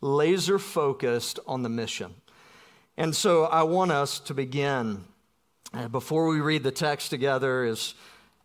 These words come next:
for you to know some parallel passages this morning, some texts that are in the other gospel accounts that relate to these passages, these stories that we're gonna read this morning. So write this down, Matthew chapter eight, verses one through four,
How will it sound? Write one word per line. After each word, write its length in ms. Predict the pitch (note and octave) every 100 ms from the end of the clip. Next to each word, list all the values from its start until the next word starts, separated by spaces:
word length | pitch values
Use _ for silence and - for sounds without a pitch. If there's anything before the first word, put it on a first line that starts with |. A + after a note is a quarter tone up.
| _ _
for 100 | -
you 160 | F3 A#3
to 80 | G#3
know 320 | F3+ F3+ F3
some 240 | F3 D#3
parallel 480 | - F#3+ F3 E3 D3+
passages 840 | - D3+ D3 - D3+ B2 C3+ B2 A2+
this 240 | C3 -
morning, 480 | C#3 C#3 A#2+ A#2 A2
some 240 | - C#3+
texts 420 | - F3+ F3+ - D#3+
that 140 | D#3+
are 120 | D#3+
in 80 | E3+
the 140 | E3 D#3
other 180 | E3+
gospel 420 | D#3+ D3+ E3+ - E3+
accounts 520 | - D#3+ E3+ G#3+ -
that 100 | D3+
relate 400 | C#3+ D3+ F3+ F3
to 420 | F#3 F3 F3 F3 - - -
these 240 | D#3+ F3 F3+
passages, 720 | - F3 E3 G3 D#3+ F3 F3
these 180 | D3 C3+
stories 640 | - F3 F3+ F3+ F#3 F3
that 100 | -
we're 120 | D3+
gonna 100 | D#3
read 260 | C#3 D#3+ D#3+
this 220 | D3 -
morning. 380 | C#3+ D3+ F#3 G3+ - - - - _ _ _ _ -
So 240 | - E3+
write 320 | E3+ A3+ A#3
this 180 | A#3+ -
down, 500 | E3+ D3+ D3 F#3 G3
Matthew 480 | F3+ G3 A3 G#3+ A3
chapter 400 | - G3+ G3+ E3+
eight, 340 | F3 F#3+ B3 F#3
verses 400 | E3+ E3+ E3 C#3
one 500 | D#3 E3+ G#3 G#3+ G#3+
through 340 | - F3 E3+
four, 600 | - - G3 F#3+ G#3+ B3